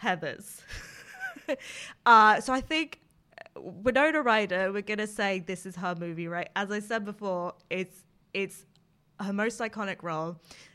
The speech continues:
It's the one that she always felt the most connected to. Her agents were begging her, "Winona,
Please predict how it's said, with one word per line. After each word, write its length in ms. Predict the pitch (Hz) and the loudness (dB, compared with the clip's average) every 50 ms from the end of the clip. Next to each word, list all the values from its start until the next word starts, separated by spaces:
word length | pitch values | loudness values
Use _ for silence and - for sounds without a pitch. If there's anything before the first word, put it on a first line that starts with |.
| _ | _
It's 160 | - 202 196 - | -6 -6 -4 -4
the 120 | - 196 | -4 -4
one 260 | 190 190 196 190 190 | -2 -2 -2 -2 -2
that 120 | 190 180 - | -2 -2 -2
she 160 | - - 185 | -4 -4 -4
always 220 | 180 185 190 185 | -2 -4 -4 -4
felt 240 | - 208 185 175 - | -4 -2 -2 -2 -2
the 60 | 190 | -4
most 260 | 180 185 185 180 175 | -4 -4 -4 -4 -6
connected 420 | - - 190 170 - - - 180 165 | -6 -6 -6 -6 -6 -6 -10 -12 -10
to. 300 | - 175 156 151 160 160 160 - - - - - - - | -8 -6 -4 -4 -4 -4 -8 -10 -16 -20 -20 -20 -20 -12
Her 220 | - 185 196 - - | -6 -4 -4 -2 0
agents 520 | - 190 202 214 208 226 220 208 208 - - | 0 0 0 0 -2 -2 -4 -4 -6 -6 -8
were 80 | 190 165 | -8 -8
begging 460 | 160 - - - 196 196 185 180 170 180 | -8 -4 -2 0 0 0 -2 -4 -6 -4
her, 260 | 185 170 160 151 147 - - - - | -4 -4 -4 -4 -6 -10 -18 -10 -4
"Winona, 640 | 202 202 214 214 214 214 208 202 190 175 165 175 | -2 0 2 2 2 2 2 2 0 0 -2 -4